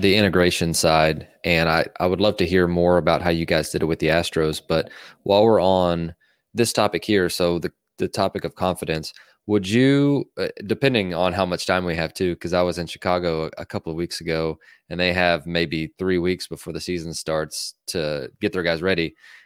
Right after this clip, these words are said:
And I'm like, "Okay, like, <laughs> c-, this is different than, you know, in, in Oklahoma, we have them all fall." But, you know, I, ideally, would you wanna s-, w-,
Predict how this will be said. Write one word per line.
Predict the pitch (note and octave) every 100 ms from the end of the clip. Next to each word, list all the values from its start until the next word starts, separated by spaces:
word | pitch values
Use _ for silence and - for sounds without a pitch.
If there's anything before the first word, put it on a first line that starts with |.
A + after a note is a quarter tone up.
| _
And | E2+ F2 E2
I'm | E2+
like, | D#2+
"Okay, | F2+ G2 D#2
like, | D#2 D#2 D2
<laughs> | -
c-, | A2 D#2+ F#2+ - _ G#1+ - _ _ - F#2 F2 -
this | G#2 G2
is | G2+
different | B2+ - E2 - _ - _ -
than, | F#2+ F#2 F#2 F#2 F2+
you | E2+ F2+
know, | F2
in, | F2 -
in | F2+
Oklahoma, | F2+ F2+ G2 F2+
we | E2
have | F2 E2+ D#2
them | E2+
all | D#2+ D#2
fall." | F2+ E2+ E2+ E2 E2 -
But, | F2+ F2+ E2+ _ _ _ -
you | G#2
know, |
I, | G2 F#2+ -
ideally, | G#2+ F#2 B2 C3+ G2+
would | F2+ F2+
you | F#2+ G#2
wanna | G2+ F#2
s-, | - - -
w-, | F2+ F2+